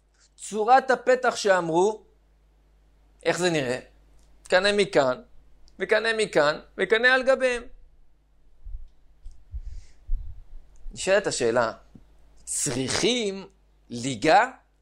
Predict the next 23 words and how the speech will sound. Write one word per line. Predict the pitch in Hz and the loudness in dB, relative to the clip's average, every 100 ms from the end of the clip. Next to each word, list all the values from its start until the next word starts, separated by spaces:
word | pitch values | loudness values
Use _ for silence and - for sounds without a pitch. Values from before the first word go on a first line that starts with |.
| _ | _
האם | - 160 220 196 127 104 _ _ _ _ _ | -10 -6 -6 -6 -10 -16 _ _ _ _ _
צריך | - 165 185 | -4 -2 -2
שהקנה | - 147 147 160 | -2 0 0 0
שלמעלה | 170 160 151 170 165 139 | 0 -2 0 2 2 2
יהיה | 151 | 2
מונח | 160 165 156 - | 0 -2 -4 -2
ממש | 123 120 170 208 | -2 2 2 2
על | 190 | 2
הקנים | 185 190 196 196 180 | 2 0 -2 -8 -10
בשני | 160 175 190 | -10 -4 -2
הצדדים? | 185 180 196 196 240 240 _ _ _ _ _ | -2 0 0 2 0 -2 _ _ _ _ _
או | - 262 | 2 4
אין | 294 269 | 4 2
צריכים | - 208 160 180 | -2 -2 -2 -6
ליגה, | 180 180 180 190 214 _ _ | -6 -2 0 -2 -6 _ _
וגם | - 196 220 | -6 -2 -2
אם | 208 | -2
זה | 208 | -4
נמצא | 190 220 | 2 2
באוויר | 196 190 185 180 226 220 | 4 4 2 2 0 0
למעלה | 233 269 262 233 | 2 4 2 0
זה | 226 | -2
בסדר. | 220 220 247 214 202 | -4 0 0 0 -4